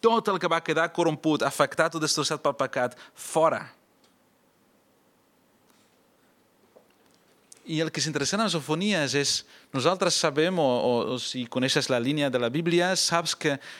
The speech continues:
aquest dia apunta primer de tot al moment en què els babilonis van venir per destruir Jerusalem. Però Sofonies no menciona els babilonis, eh? Sofonies no li interessa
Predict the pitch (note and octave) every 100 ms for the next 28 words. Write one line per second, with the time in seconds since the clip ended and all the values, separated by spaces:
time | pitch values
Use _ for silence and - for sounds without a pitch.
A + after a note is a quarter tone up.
0 | - - C#3+ F3+ D3+ D#3 F3+ F#3+ C#3+ D#3+
1 | D#3+ D#3+ D3 D3+ D3 D#3 D3+ - C3+ B2+
2 | B2+ B2 - C3 B2+ C#3+ E3+ D3 C3+ A#2+
3 | B2 A#2+ C#3+ F3 D3 C3+ B2 C#3 C#3+ B2+
4 | A#2+ - B2 C3 B2+ B2 B2 D#3+ B2+ -
5 | - - C#3+ D3+ - D#3 G3+ G3 E3+ D#3
6 | E3+ G#3 F3+ E3+ C#3 G#2+ G2 F#2 F2+ D3
7 | E3 _ _ _ _ _ _ _ _ _
8 | _ - _ - D#3+ D3+ F#3 F#3+ F#3 G3+
9 | E3+ C3 D3 E3 - F3